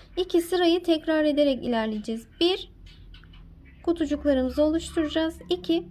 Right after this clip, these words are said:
fıstıklı kısmı yapacağız. Böyle ilerleyecek modelimiz. Şimdi ben böyle birkaç sıra daha öreyim.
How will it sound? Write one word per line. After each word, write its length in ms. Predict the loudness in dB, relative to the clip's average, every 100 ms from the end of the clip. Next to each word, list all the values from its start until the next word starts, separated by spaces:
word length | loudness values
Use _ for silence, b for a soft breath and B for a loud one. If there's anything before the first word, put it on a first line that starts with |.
| -6
fıstıklı 460 | -4 -4 -6 -6 -6
kısmı 320 | -6 -4 -2
yapacağız. 580 | -2 -2 -2 0 -2 -4 -6
Böyle 360 | 0 2 2 0
ilerleyecek 800 | 0 0 2 2 0 0 -2 -2
modelimiz. 500 | -2 -2 -2 -4 -6 -12 B B B
Şimdi 280 | -4 0 4
ben 200 | 4 4
böyle 200 | 2 0
birkaç 480 | -2 -2 -4 -4 -8
sıra 440 | -12 -4 -2 0
daha 280 | -2 -4 -2
öreyim. 520 | 0 2 2 0 -2